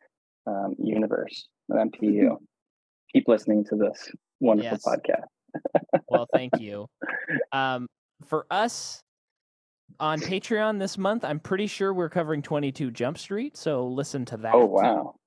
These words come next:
Speaker 3: Uh, and I think we decided we want people to tell, uh, like, we want someone to sign up to Patreon and ask us to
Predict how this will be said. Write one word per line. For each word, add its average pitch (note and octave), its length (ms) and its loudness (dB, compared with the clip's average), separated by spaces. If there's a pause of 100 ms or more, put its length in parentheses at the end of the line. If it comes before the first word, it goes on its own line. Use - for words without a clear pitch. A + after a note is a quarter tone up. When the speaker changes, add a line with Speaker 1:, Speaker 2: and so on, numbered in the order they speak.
(680)
Speaker 3:
Uh, C#3+ 460 0 (380)
and E3 120 0
I E3 100 0
think B3+ 380 -2
we D#4+ 140 2
decided A3 520 0
we G3 220 -4
want G#3+ 340 0
people F#3 240 -6
to F3 100 0
tell, F#3 380 -2
uh, F3 160 2
like, D3+ 400 -2
we D#3 140 -4
want F#3+ 240 -4
someone F#3+ 260 -2
to D3+ 80 0
sign D#3+ 380 -2
up C#3 220 -4
to D3+ 80 -8
Patreon B2 760 -4
and G#2+ 400 -10 (160)
ask A2 340 -8
us A#2+ 180 -8
to G2+ 220 -10